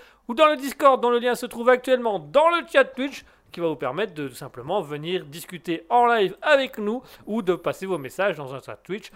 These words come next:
Vous pouvez également passer par le Facebook ou le Discord de Raspberry officiel, par Instagram raspberry point officiel, qui vont vous permettre tout simplement de discuter avec nous. Et on vous écoute, mon cher Asketil.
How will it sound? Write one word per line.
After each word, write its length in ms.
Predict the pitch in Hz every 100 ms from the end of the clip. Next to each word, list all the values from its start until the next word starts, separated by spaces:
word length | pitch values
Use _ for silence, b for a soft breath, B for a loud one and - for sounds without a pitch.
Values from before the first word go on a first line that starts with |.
| B B
Vous 160 | 185
pouvez 240 | 254 262 262
également 300 | 247 247 240
passer 280 | 247 240
par 280 | 247 - 269
le 100 | 262
Facebook 460 | 254 262 214 240 247 -
ou 100 | 277
le 160 | 269
Discord 480 | 254 247 - 247 220
de 60 | 160
Raspberry 640 | 151 262 226 233 220 202 -
officiel, 640 | 381 247 220 - 180 226 B B B B _
par 160 | 294 302
Instagram 560 | 277 277 233 240 240 214
raspberry 500 | 190 240 202 208 185
point 240 | 233 240
officiel, 360 | 233 - - 196
qui 60 | -
vont 40 | 139
vous 40 |
permettre 400 | - 113 160 196
tout 80 | 135
simplement 320 | 117 117 185
de 60 | 147
discuter 420 | 127 123 185 190
avec 220 | 156 123 175
nous. 180 | 247 262 B B -
Et 300 | 156 151 _ 208
on 100 | 170
vous 480 | 151 202 370 214
écoute, 320 | 160 - 302 302
mon 160 | 175 160
cher 320 | - 269 - -
Asketil. 1200 | 311 320 - - 294 285 _ 233 220 220 220 233